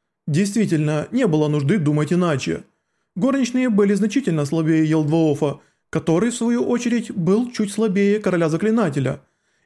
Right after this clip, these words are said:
Именно поэтому он смог победить их, сражаясь с Елдвоофом.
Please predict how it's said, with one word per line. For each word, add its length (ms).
Именно 240
поэтому 560
он 160
смог 300
победить 440
их, 280
сражаясь 600
с 80
Елдвоофом. 840